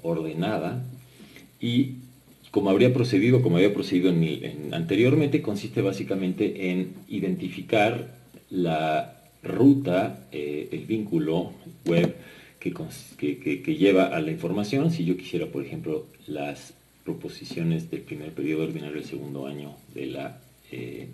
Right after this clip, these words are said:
cincuenta y siete legislatura, aquí tendría la información que me interesa obtener. Em, y esto, de hecho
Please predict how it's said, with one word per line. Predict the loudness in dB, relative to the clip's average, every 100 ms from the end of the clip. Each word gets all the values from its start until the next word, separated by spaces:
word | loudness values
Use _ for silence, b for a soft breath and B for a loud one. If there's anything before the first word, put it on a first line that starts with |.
| -12
cincuenta | -10 -8 -8
y | -2
siete | -2 -2
legislatura, | -4 -4 -2 0 2 0 B B B B B B _ _ -20 -20 -20 _ _ _ _
aquí | -16 -10
tendría | -2 2 2 0 -4 -10 -18 -14
la | -12
información | -10 -10 -10 -10 -10 -10 -8
que | -4 -4 -6 -14 _ _ -14
me | -10 -10 -10
interesa | -10 -6 -4 -4 -6 -12 -12
obtener. | -10 -8 -8 -10 -16 B B B B _
Em, | -10 -6 -6 -6 -8 -10 -12 -16 -20 -8
y | -2
esto, | -2 -2 -4
de | -2 -4
hecho | -4 -2 -2